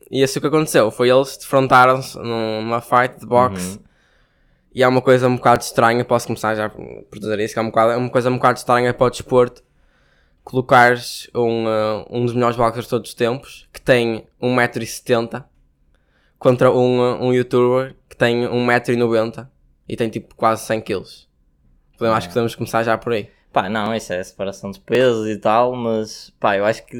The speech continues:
Speaker 2: ainda, tendo em conta o contexto, pá, como é que um gajo que só faz YouTube e que fez bué da merda na carreira e, pá, para quem não sabe, ele tinha, chegou a gravar quando foi ao Japão, pá, foi dos vlogs mais controversos sempre, não só por ele ter gravado aquele suicídio do gajo que estava numa floresta, mas também
Speaker 1: Sim.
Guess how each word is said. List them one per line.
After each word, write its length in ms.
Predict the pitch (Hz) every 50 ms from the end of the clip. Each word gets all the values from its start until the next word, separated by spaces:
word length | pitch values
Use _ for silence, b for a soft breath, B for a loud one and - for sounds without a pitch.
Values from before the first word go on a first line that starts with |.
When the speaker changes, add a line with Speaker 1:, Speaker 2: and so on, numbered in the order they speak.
| 120 123
Speaker 2:
ainda, 240 | 127 123 123 123 123 120 95 82 95 113 113 110 - -
tendo 180 | - 123 120 120
em 60 | 110
conta 180 | 120 113 117 117
o 40 |
contexto, 720 | 117 120 117 101 - 117 120 131 127 - - 147 147 143 - _
pá, 160 | - 90 95
como 160 | - 113 107
é 60 | 104 101
que 80 | 95
um 80 | 117 113
gajo 300 | 113 110 107 107 107 107
que 80 | -
só 120 | - - 113
faz 260 | - - 117 113 110
YouTube 420 | 117 113 110 - 123 117 113 104 107
e 40 | 98
que 100 | - -
fez 180 | - 113 104
bué 160 | 107 107 110
da 100 | 107 107
merda 280 | 107 107 107 110 110 110
na 100 | 113 113
carreira 640 | - 113 104 104 104 107 113 117 117 113 113 110 107
e, 320 | 104 101 101 101 101 98 - - _ _ _ _ -
pá, 100 | 101 98
para 120 | - 101
quem 200 | - - 107 107
não 240 | 110 110 110 110 110
sabe, 280 | - - 110 104 104 101 104 104 104 104 101 98 101
ele 220 | 101 104 104 101 - - -
tinha, 440 | - 104 101 101 101 98 101 104 104
chegou 220 | - - - 107
a 40 | 104
gravar 260 | 107 107 101 101 101
quando 180 | - 107 101 101
foi 160 | - 110 104
ao 100 | 104 104
Japão, 380 | 101 104 101 - - 101 95
pá, 160 | 95 - - - -
foi 200 | - _ 95 95
dos 100 | 95 95
vlogs 260 | 92 101 101 101 98
mais 160 | 104 101 98 -
controversos 460 | - 107 104 104 104 107 104 104 -
sempre, 180 | 113 104 101
não 140 | 110 117 117
só 360 | 120 - 135 117 107 95 B B B B B B B
por 140 | _ - 120
ele 80 | 117 101
ter 120 | - 120
gravado 440 | 117 120 120 117 117 117 117 113 113
aquele 240 | 113 113 - 113 110
suicídio 500 | 110 - 117 107 - 117 110 107 107 107 107
do 60 | 107 107
gajo 140 | 107 104 101
que 60 | 98
estava 200 | - - 104 101
numa 160 | 101 104 104
floresta, 420 | 104 - 113 110 110 113 113 - 120
mas 160 | 117 120 117
também 340 | 123 113 113 113 117 131
Speaker 1:
Sim. 60 | 135